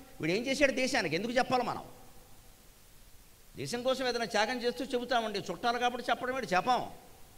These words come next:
ఏమనుకుంటాడు చెప్పకపోతే, "ఈయన దేనికి స్పందించరు." మంచిది, అలా అనుకోవడమే మనకు కావాలి. That's what we want. మనకి ప్రశాంతంగా ఉండాలంటే స్పందించొద్దు. ఎవరికి బాధ్యత ఉందో వారు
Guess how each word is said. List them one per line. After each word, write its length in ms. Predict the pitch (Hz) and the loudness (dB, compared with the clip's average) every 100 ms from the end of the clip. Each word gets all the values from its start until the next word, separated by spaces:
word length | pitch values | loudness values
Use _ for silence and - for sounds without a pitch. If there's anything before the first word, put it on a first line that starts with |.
| - - - - - - - - - | -20 -20 -20 -20 -20 -20 -20 -20 -4
ఏమనుకుంటాడు 460 | 131 220 220 233 226 | -2 -2 -2 -2 2
చెప్పకపోతే, 480 | 214 214 214 233 214 - 170 | 2 2 -2 -2 -4 0 2
"ఈయన 160 | 185 | 4
దేనికి 380 | 165 190 214 233 | 4 4 2 -2
స్పందించరు." 500 | 170 196 202 196 190 | 2 2 2 0 0
మంచిది, 340 | 165 214 220 | 0 0 2
అలా 140 | 175 180 | 4 4
అనుకోవడమే 420 | 180 185 190 196 | 2 2 2 2
మనకు 240 | 185 160 | -2 -4
కావాలి. 240 | - 127 113 | 0 0 0
That's 220 | 123 143 | -4 -2
what 320 | 165 226 214 | 0 0 0
we 80 | 135 | -2
want. 380 | 120 117 85 110 - - - - - | 0 -2 -4 -12 -18 -20 -20 -20 -10
మనకి 180 | 117 117 | -8 -4
ప్రశాంతంగా 560 | 131 135 160 160 156 | -4 -2 -2 -2 -2
ఉండాలంటే 400 | 143 139 139 151 | -2 0 -2 -2
స్పందించొద్దు. 640 | 143 151 170 180 95 90 - - - - - - - - - - - - - - - - - - - - - - - - - - - - - - - - - - - - - - - - - | -2 -2 -2 -4 -6 -8 -16 -20 -20 -20 -20 -20 -20 -20 -20 -20 -20 -20 -20 -20 -20 -20 -20 -20 -20 -20 -20 -20 -20 -20 -20 -20 -20 -20 -20 -20 -20 -20 -20 -20 -20 -20 -20 -20 -20 -14 -4
ఎవరికి 340 | 139 208 190 | 0 0 0
బాధ్యత 380 | 170 196 185 220 | 0 0 0 -4
ఉందో 200 | 247 277 | 0 2
వారు 160 | 262 | 2